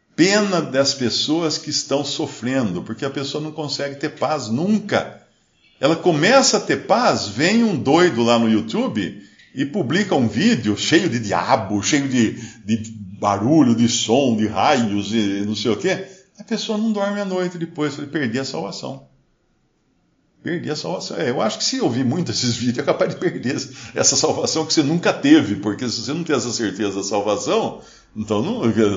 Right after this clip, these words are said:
é tão frágil assim. Mas essa passagem de Romanos mata a cobra. Essa passagem de Romanos deixa a coisa já, não, não tem, não tem por onde sair. Quem? Quem? O que nos separará? Quem nos separará? Nada, ninguém, coisa nenhuma.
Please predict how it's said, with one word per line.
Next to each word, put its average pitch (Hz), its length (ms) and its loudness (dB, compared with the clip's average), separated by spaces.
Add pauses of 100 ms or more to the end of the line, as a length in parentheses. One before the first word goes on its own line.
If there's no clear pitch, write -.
(120)
é 95 60 0
tão 147 220 2
frágil 113 560 4
assim. 185 440 -4 (320)
Mas 110 220 0
essa 143 220 0
passagem 131 500 0
de 107 60 -4
Romanos 107 560 -2
mata 92 420 -2
a - 20 -2
cobra. 87 300 -6
Essa 104 140 -6 (120)
passagem 117 300 -4
de 120 80 -4
Romanos 135 320 -4 (340)
deixa 131 540 4
a 117 140 -4
coisa 143 360 -2
já, 123 220 -2
não, 160 220 -4
não 139 160 -6
tem, 165 240 -2
não 135 120 -6
tem 175 160 0
por 165 140 -6
onde 160 160 -4
sair. 113 560 -6 (340)
Quem? 180 640 2 (720)
Quem? 190 380 4
O 147 140 -2
que 208 320 -2
nos 123 160 -2
separará? 95 540 0
Quem 208 300 -2
nos 127 140 -6
separará? 123 300 -6
Nada, 233 380 -6
ninguém, 170 540 -8
coisa 185 260 -10
nenhuma. 117 460 -10